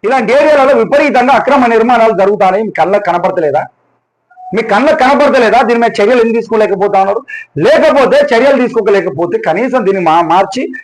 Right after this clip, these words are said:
అక్రమ ని-, అదనపు అంతస్తులు కడతా ఉన్నారు కాబట్టి దీనికి కొంత ట్యాక్స్ కడుతుంది కాబట్టి ఇది ప్రభుత్వానికి ఆదాయంగా ఉండాలని చెప్పి చూపెట్టాలి. ఎందుకు చెప్తలేరా మీరు?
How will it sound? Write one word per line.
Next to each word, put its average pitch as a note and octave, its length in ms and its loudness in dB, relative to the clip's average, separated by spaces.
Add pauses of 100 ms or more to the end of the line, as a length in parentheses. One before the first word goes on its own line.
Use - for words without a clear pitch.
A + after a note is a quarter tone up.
(160)
అక్రమ A#3 300 0
ని-, G3+ 200 0
అదనపు E3 560 2
అంతస్తులు A3+ 460 2
కడతా D#3+ 280 2
ఉన్నారు F3+ 260 -2 (300)
కాబట్టి C4 380 2
దీనికి A3+ 320 -2
కొంత G#3 180 0
ట్యాక్స్ F#3+ 640 0
కడుతుంది F#3+ 300 0
కాబట్టి D#3+ 340 0
ఇది E3 180 -4
ప్రభుత్వానికి E3 540 -2
ఆదాయంగా D#3 440 0
ఉండాలని D3+ 380 -2
చెప్పి D#3+ 320 -6
చూపెట్టాలి. - 400 -6 (1080)
ఎందుకు D3+ 180 -6
చెప్తలేరా F#3 480 0
మీరు? A#3 320 -4